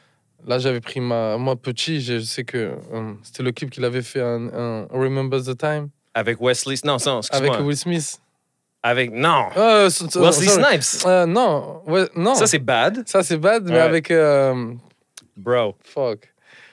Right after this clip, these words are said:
Speaker 2: Mais je t'entends,
Speaker 1: C'est, c'est un
Speaker 2: je
Speaker 1: de mes
Speaker 2: t'entends.
Speaker 1: comiques préférés, en plus, c'est ça,
Speaker 2: Euh,
Speaker 1: c'est
Speaker 2: Chris Tucker.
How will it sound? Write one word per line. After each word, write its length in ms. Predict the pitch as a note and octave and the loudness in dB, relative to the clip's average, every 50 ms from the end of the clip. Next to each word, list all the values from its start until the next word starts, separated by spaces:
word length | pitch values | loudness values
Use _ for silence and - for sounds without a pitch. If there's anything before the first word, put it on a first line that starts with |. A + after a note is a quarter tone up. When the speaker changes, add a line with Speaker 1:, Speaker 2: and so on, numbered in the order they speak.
| _ - | _ -4
Speaker 2:
Mais 80 | C3 B2+ | -4 -2
je 60 | - | 0
t'entends, 220 | C#3+ C#3 C3+ - C#3+ | -2 -2 0 0 -2
Speaker 1:
C'est, 80 | D3+ | 0
c'est 160 | C#3+ - F3 | 2 2 2
un 40 | E3 | 2
Speaker 2:
je 120 | D#3+ D#3+ D#3+ | 4 2 2
Speaker 1:
de 40 | |
mes 80 | E3+ F3+ | 2 2
Speaker 2:
t'entends. 120 | E3+ - - | 2 2 2
Speaker 1:
comiques 160 | F3+ F3+ D3+ | 2 0 0
préférés, 360 | - G3 F3+ D#3 F3+ F3+ E3+ | 0 -2 0 2 0 0 2
en 160 | F3 D#3+ D3 | 2 0 0
plus, 220 | C#3 - - C3+ B2 | -2 -4 -6 -6 -6
c'est 160 | - - C3 | -4 -4 0
ça, 80 | B2 C#3 D3 | 2 4 6
Speaker 2:
Euh, 220 | D#3 D#3+ E3 E3+ | 6 6 6 6
Speaker 1:
c'est 60 | E3 - | 4 4
Speaker 2:
Chris 160 | - A#3+ A3+ | 2 0 2
Tucker. 320 | - - - - D#3 A#2+ | 2 0 2 2 -2 -2